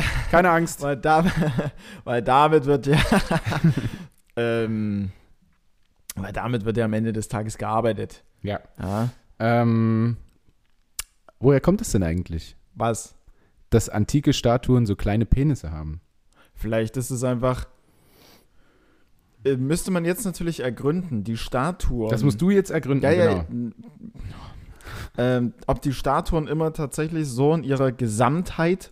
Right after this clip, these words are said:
Speaker 1: originalgetreu sind? Ähm, wenn ja, müsste der oder die, gibt's, war richtig dumme Frage, aber gibt's große Statuen von Frauen? Wenig, ne? Fällt mir jetzt grad mal auf. Also es wird bestimmt welche geben, aber okay, da haben wir direkt eine.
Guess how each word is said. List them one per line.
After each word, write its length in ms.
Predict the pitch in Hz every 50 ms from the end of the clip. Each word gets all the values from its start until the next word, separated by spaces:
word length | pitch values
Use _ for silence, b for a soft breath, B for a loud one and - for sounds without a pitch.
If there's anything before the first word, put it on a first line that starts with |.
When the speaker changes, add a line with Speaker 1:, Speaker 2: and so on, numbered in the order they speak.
| - -
Speaker 1:
originalgetreu 1080 | 139 135 135 135 131 127 113 113 110 113 131 165 175 202 180 - - - 156 165 175
sind? 520 | 175 170 170 175 196 220 - - - - - _ _ _ _ _ _ _ _ _ _ _ -
Ähm, 480 | 120 120 120 120 123 120 120 123 123 - b b b b b b b b
wenn 240 | 110 123 120 117
ja, 260 | 110 107 107 131 147 147
müsste 340 | 139 135 135 - - 135
der 380 | 117 110 117 117 123 127 131 123
oder 320 | 120 113 117 113 113 113 110
die, 400 | 107 113 120 123 139 147 160 156 - - _ _ _ _ _ _ _ _ -
gibt's, 300 | - 165 - - - - _ b b b b b
war 180 | - 123 139 - - -
richtig 240 | 202 190 - 202
dumme 200 | - 202 185 175
Frage, 360 | - - 165 170 165 143 120 110
aber 180 | 110 120 120
gibt's 380 | - - 175 208 - - - -
große 340 | - - 139 160 180 - 180
Statuen 380 | - - 156 160 - 185 175
von 180 | - - - 131
Frauen? 440 | - - - 127 151 208 240 196 123
Wenig, 460 | 131 143 151 131 107 95 - - -
ne? 300 | 113 113 135 170 190 196 - -
Fällt 200 | - 143 127 120
mir 80 | 123
jetzt 80 | 117 -
grad 120 | - 110 104
mal 80 | 110
auf. 220 | 131 160 147 - - -
Also 160 | 123 110 113
es 120 | 107 120
wird 120 | 131 131 123
bestimmt 280 | 127 - - 151 156 165
welche 180 | 147 139 127
geben, 220 | 120 139 147 160 139
aber 200 | 120 120 120 - b b b b b b b b b b b b _ _ _ _ _ _ _ _ _
okay, 300 | - 135 - - 123 110
da 100 | 107 104
haben 100 | 104 113
wir 80 | 123 117
direkt 480 | - - 139 135 131 117 120 110 -
eine. 320 | 107 110 117 135 156 175